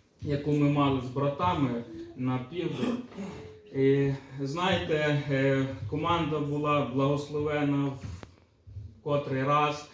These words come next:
але нас вже їхало четверо, четверо братів, всі мали слово, всі їхали, молилися, співали, раділи, що веземо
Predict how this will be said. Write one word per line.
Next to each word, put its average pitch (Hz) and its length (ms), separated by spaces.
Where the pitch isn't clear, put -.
але 131 220
нас 143 280
вже 135 120
їхало 127 420
четверо, 147 760
четверо 127 500
братів, 139 640
всі 147 240
мали 120 360
слово, 147 720
всі - 240
їхали, 127 640
молилися, 147 800
співали, 143 840
раділи, 147 460
що 147 180
веземо 139 380